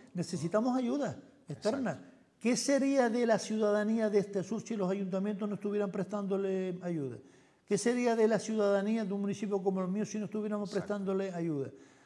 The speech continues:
Speaker 1: Por eso hemos pedido un fondo de reconstrucción municipal. Gobierno de Canarias,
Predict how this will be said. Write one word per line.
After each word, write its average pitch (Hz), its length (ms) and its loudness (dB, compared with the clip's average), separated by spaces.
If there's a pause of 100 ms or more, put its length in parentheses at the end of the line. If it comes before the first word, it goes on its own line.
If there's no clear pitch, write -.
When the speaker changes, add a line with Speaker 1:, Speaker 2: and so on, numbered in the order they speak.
(140)
Speaker 1:
Por 143 120 -10
eso 208 140 0
hemos 226 160 2
pedido 254 220 2
un 247 100 0
fondo 254 280 -2
de 226 100 2
reconstrucción 214 580 -2
municipal. 220 720 0 (340)
Gobierno 185 300 0
de 196 120 4
Canarias, 202 540 2